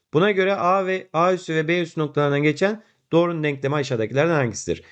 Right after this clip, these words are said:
Şimdi sevgili arkadaşlar, öncelikle bir şunu analitik düzlemde biraz göstermeye çalışayım. Ondan sonra ne istiyorsak söyleyebiliriz, bulabiliriz.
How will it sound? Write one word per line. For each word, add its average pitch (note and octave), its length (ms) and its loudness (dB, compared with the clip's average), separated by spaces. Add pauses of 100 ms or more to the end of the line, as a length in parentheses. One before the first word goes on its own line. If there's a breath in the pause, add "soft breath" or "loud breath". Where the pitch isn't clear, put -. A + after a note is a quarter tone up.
(280 soft breath)
Şimdi G#3+ 240 0
sevgili G#3 300 2
arkadaşlar, C#3+ 380 0
öncelikle D#3+ 480 -2
bir - 460 0
şunu C#3+ 200 0
analitik B2 420 0
düzlemde G#2+ 460 4
biraz G2+ 300 2
göstermeye D#3 540 0
çalışayım. F3 500 2 (300)
Ondan D#3+ 320 2
sonra G#2+ 320 -2
ne E3 160 4
istiyorsak D#3+ 600 -2 (180 soft breath)
söyleyebiliriz, C3 920 0
bulabiliriz. A#2 600 -2